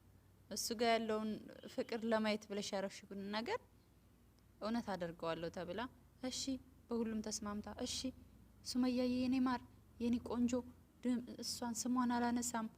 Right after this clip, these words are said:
ምንም አልልም፣ አንተንም ምንም አልልም፣ እንዲህ ብሎ እንደዚህ ሆኖ ከመኖር ቢቀርብሽ ይሻልሽ ነበር።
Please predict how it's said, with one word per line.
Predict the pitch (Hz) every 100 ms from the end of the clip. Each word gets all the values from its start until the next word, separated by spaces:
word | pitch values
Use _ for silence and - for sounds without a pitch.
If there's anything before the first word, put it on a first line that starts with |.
| - - - -
ምንም | 247 254 254
አልልም፣ | 254 254 254 240 - - - -
አንተንም | 254 247 262 262
ምንም | 254 240 247
አልልም፣ | 247 247 247 247 - - - - - - - - - -
እንዲህ | 214 220 233
ብሎ | 196 185 - -
እንደዚህ | 214 226 233 220 226
ሆኖ | 208 190 185
ከመኖር | - 196 202 311 - - -
ቢቀርብሽ | 190 - 180 - -
ይሻልሽ | - - 190 180 -
ነበር። | 180 -